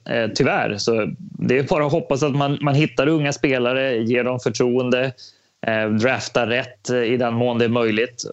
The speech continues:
Och, och sen liksom, och, och Edmonton måste jag säga, Erik, du, målvaktssituationen där, det, det går ju liksom inte att,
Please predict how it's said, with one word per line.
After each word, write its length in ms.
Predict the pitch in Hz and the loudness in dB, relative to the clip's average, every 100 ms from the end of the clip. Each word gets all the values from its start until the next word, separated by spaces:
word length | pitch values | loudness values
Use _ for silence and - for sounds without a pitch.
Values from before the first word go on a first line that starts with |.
| - - | -12 -8
Och, 600 | - 113 107 107 107 104 110 | -2 0 0 0 -2 0 0
och 80 | 123 | 2
sen 200 | 117 120 | 2 0
liksom, 320 | 117 117 110 - - - - - _ _ _ - - - - 131 127 | 2 0 0 -4 -20 -20 -20 -20 _ _ _ -20 -20 -10 -2 -2 0
och, 260 | - 170 - | 0 2 2
och 100 | 160 | 2
Edmonton 380 | 143 135 120 120 | 2 2 2 0
måste 240 | 120 117 | 0 0
jag 100 | 113 | 0
säga, 240 | 113 104 104 | 0 0 2
Erik, 240 | 107 101 | 0 0
du, 160 | 123 113 104 90 - | 0 0 -2 -4 -2
målvaktssituationen 1200 | 147 147 131 120 117 - 127 120 117 147 127 113 | 0 2 2 0 -2 -2 0 0 0 0 0 0
där, 280 | 104 98 101 101 - _ _ _ - - - 80 | 0 0 -4 -8 -20 _ _ _ -6 -6 -2 2
det, 100 | 131 | 4
det 160 | 127 127 | 4 2
går 320 | 120 107 101 | 0 0 2
ju 140 | 135 214 | 2 0
liksom 340 | 190 - 127 | -2 -4 -4
inte 260 | 107 - | -6 -6
att, 40 | 107 | -4